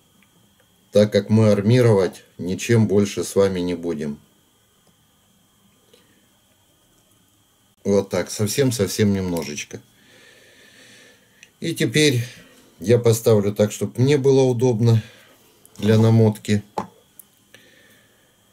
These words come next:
Вначале мы мотаем в натяжку, а потом у нас начинаем потихонечку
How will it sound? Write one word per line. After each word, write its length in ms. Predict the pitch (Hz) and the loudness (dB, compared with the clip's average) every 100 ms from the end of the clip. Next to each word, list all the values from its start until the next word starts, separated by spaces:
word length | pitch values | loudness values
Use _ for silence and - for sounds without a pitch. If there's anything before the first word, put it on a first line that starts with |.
| _ _ _ - | _ _ _ -8
Вначале 840 | 95 113 135 - 139 127 101 95 _ _ _ _ _ _ _ - | 2 2 2 2 2 2 0 -6 _ _ _ _ _ _ _ -2
мы 180 | 110 113 | 4 6
мотаем 600 | 113 107 113 98 90 90 _ | 4 2 2 2 0 -10 _
в 180 | 90 92 | -10 0
натяжку, 720 | 110 110 147 143 - 131 120 - _ _ _ _ _ _ _ _ _ _ _ _ _ _ _ - _ _ _ _ _ _ _ _ _ - | 0 2 2 0 -2 -4 -4 -8 _ _ _ _ _ _ _ _ _ _ _ _ _ _ _ -20 _ _ _ _ _ _ _ _ _ -4
а 140 | 107 | 0
потом 440 | 113 113 139 135 | 0 2 4 4
у 40 | 113 | 4
нас 340 | 113 110 - - _ _ _ _ _ _ | 2 0 -6 -16 _ _ _ _ _ _
начинаем 560 | 107 101 101 113 113 | -2 -2 0 2 2
потихонечку 880 | 101 90 87 - 110 98 - 90 85 | 0 -6 -8 -2 0 0 -4 -8 -8